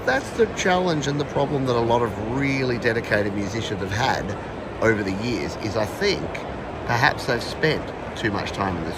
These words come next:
studio. And perhaps if Kurt Cobain, I'm not gonna say it would have averted tragedy, but maybe if Kurt Cobain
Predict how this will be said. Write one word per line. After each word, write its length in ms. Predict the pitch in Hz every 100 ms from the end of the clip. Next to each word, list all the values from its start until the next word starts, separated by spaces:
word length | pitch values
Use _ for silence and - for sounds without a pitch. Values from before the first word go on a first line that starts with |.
| -
studio. 280 | 127 113 78 - - - - - -
And 100 | 104
perhaps 440 | 139 131 170 - -
if 220 | 135 127 - - - -
Kurt 200 | - 127
Cobain, 680 | - - 131 120 65 - 151 - - - - - -
I'm 100 | 104
not 140 | 131
gonna 140 | 131 123
say 400 | 117 110 104 98 - - - - - - - 123
it 160 | 120 123
would 120 | 117
have 120 | 110 - 104
averted 500 | 98 107 101 104 95
tragedy, 560 | 147 175 151 - 139 - - - - -
but 140 | 110
maybe 240 | 156 202 202
if 100 | -
Kurt 220 | 180 135
Cobain 440 | 135 143 117 107